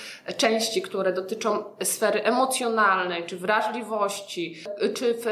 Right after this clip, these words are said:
relacji międzyludzkich, słuchania, e, się między ludźmi, wpływania na siebie nawzajem, czegoś, o czym na moich studiach prawniczych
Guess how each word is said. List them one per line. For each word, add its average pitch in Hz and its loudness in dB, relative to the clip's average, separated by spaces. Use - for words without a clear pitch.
relacji 247 2
międzyludzkich, 180 -4
słuchania, 240 2
e, 190 -2
się 208 -6
między 190 -4
ludźmi, 180 -4
wpływania 269 2
na 214 2
siebie 190 -4
nawzajem, 185 -4
czegoś, 277 -2
o 240 2
czym 269 -2
na 226 2
moich 277 4
studiach 233 -2
prawniczych 233 -2